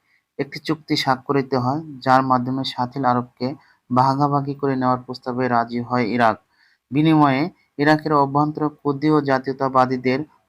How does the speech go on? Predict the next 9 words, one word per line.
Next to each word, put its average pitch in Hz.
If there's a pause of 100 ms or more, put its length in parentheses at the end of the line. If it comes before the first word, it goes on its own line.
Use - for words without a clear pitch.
(260)
ইরান 147
কোনো 147
রকম 147
সাহায্য 135
করবে 131
না 131
বলে 127
প্রতিশ্রুতি 123 (160)
দেয়। 110